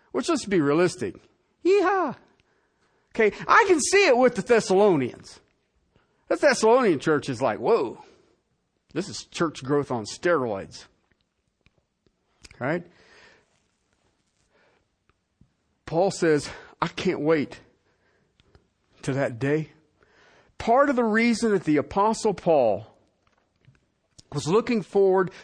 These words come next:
to the second coming of the Lord Jesus Christ is that he can rejoice and glory over the body of Christ in its redeemed state. You know what that means, right?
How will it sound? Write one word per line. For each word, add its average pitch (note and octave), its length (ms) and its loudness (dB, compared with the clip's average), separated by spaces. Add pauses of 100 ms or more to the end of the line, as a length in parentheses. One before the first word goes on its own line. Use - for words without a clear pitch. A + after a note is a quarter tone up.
to D#3 100 -6
the B2+ 100 -4
second - 500 -4
coming F3+ 380 0
of C3 100 -4
the B2+ 100 -2
Lord D3 320 -2
Jesus C#3+ 380 -8
Christ A#2 640 -8 (360)
is C#3+ 160 -2
that D3+ 240 2
he A#3+ 260 -2
can G#3 300 -4
rejoice D#3+ 920 0 (160)
and C#3 280 -2
glory D#3+ 640 0 (240)
over D#3 300 0
the C3 120 -4
body E3 520 2
of B2+ 160 -4
Christ C#3+ 540 0 (200)
in C3+ 140 -2
its B2+ 200 -6
redeemed B2+ 580 -2
state. - 640 -6 (2000)
You F3 100 0
know A#3+ 100 4
what A3 160 4
that E3+ 120 4
means, D3+ 240 0
right? A#2+ 260 -4